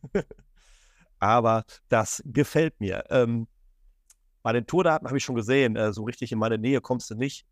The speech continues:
<laughs> in nächster Zeit. Also sind ja, sind doch tatsächlich noch, hauptsächlich noch, äh,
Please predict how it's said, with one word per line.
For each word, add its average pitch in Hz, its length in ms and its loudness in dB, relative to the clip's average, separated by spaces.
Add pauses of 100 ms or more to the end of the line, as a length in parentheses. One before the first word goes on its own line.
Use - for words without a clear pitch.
(140)
<laughs> 151 340 -6
in 131 160 2
nächster 117 320 2
Zeit. - 640 -2
Also 110 180 0
sind 123 200 0
ja, 127 100 0 (380)
sind 139 320 2
doch 143 200 2
tatsächlich - 540 -2
noch, - 80 -4 (140)
hauptsächlich 143 800 0
noch, 131 320 0
äh, 120 400 0